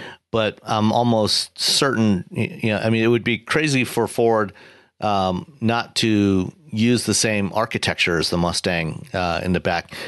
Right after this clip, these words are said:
which is, you know, it's an inter-, you know, what they call an integral link, uh, layout. And, you know, that, that, uh, suspension layout actually first came out on the, uh, the Fusion and Mondeo.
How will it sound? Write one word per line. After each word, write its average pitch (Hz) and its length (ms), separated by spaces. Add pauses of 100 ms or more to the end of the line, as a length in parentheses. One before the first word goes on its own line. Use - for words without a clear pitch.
which 95 220
is, 98 160
you 107 100
know, 90 140
it's 90 140
an 95 120
inter-, 117 360 (120)
you 110 80
know, 92 80
what 98 120
they 95 80
call 101 280
an 90 80
integral 107 480
link, 101 360 (360)
uh, 90 240
layout. 87 560 (480)
And, 92 560 (300)
you 104 120
know, 87 120
that, 117 460 (220)
that, 113 440
uh, 101 200
suspension 139 500
layout 98 380
actually 107 460
first - 320
came 110 200
out 98 240
on 98 320
the, 92 340
uh, 90 120 (340)
the 95 80
Fusion 98 420
and 90 240
Mondeo. 90 580